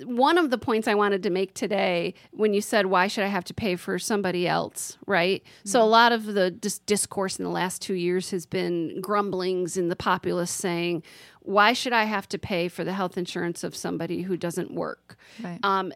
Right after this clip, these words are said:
Speaker 1: and here's the stunner.
Speaker 2: Mm-hmm.
Speaker 1: And what I want everybody, if you don't remember anything from this discussion, I want
Speaker 2: <laughs>
Speaker 1: you to remember this.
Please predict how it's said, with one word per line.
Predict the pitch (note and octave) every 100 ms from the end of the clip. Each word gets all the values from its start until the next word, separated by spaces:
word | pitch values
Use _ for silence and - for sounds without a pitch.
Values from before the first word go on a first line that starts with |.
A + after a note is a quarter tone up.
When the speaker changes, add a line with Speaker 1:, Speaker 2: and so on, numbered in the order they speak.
| -
Speaker 1:
and | G3
here's | G3+ C4 C4 B3+
the | C4+
stunner. | - - D#3+ C#3+ A#2 - _
Speaker 2:
Mm-hmm. | F3+ F#3 F3+ F#3+
Speaker 1:
And | G#3
what | G3
I | F3+
want | F#3+ E3 -
everybody, | G3 F#3+ F#3+ F#3 F#3
if | F#3+ G3
you |
don't | E3+ E3+ -
remember | G#3+ G#3 G3+ G3
anything | G#3 G3+ G#3+ G#3
from | A#3+ G3+
this | G3 -
discussion, | G3 - - F#3 G3
I | E3+
want | E3+ -
Speaker 2:
<laughs> |
Speaker 1:
you | F#3
to | F3
remember | F3 E3+ E3 F#3+
this. | - G2+ E3+ -